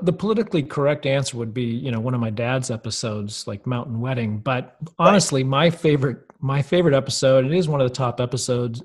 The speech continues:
Speaker 1: is, uh, Convicts at Large, where, uh, Barney and Floyd get stuck in this cabin with these, uh, uh, female escaped convicts, and it's, uh,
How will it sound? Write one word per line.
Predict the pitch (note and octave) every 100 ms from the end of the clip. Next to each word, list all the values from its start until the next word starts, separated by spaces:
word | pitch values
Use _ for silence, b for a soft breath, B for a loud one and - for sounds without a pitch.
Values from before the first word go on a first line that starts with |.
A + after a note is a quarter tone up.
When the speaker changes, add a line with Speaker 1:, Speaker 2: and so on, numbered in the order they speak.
| _ -
Speaker 1:
is, | B2 G#2+
uh, | A2+ G#2
Convicts | - E3 F3+ D#3+ -
at | -
Large, | B2 B2 A#2 F#2 - - - -
where, | B2 A#2 A#2
uh, | A2+ A#2
Barney | A2+ C#3+ C#3+ C#3 C3
and | B2 A2+
Floyd | - C#3 C#3 B2+ A#2
get | A#2
stuck | - - C3 B2+
in | A#2+
this | A2 -
cabin | C3+ C3 B2+ G#2+ G#2+
with | G#2 -
these, | A#2 A2 A2
uh, | G#2 G2 _ _ _ _ - -
uh, | G2
female | F#2 - F3 D3+ C#3 B2
escaped | A2+ - C3 -
convicts, | C#3 C3 B2+ G2+ - - -
and | C3 A2+
it's, | A2+ G#2+ -
uh, | A#2 A2